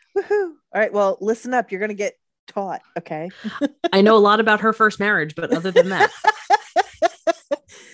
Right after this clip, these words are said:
Speaker 1: Thanks
Speaker 2: Other
Speaker 1: to
Speaker 2: than that.
Speaker 1: American Boogie Woman, okay? <laughs> Two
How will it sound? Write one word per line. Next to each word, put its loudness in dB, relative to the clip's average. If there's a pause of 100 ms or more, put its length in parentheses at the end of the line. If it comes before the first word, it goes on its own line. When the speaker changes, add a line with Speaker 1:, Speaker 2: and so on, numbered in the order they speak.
(120)
Speaker 1:
Thanks 4
Speaker 2:
Other -6
Speaker 1:
to -2
Speaker 2:
than 6
that. 2
Speaker 1:
American 0
Boogie -4
Woman, -8 (200)
okay? -2 (220)
<laughs> -12
Two -2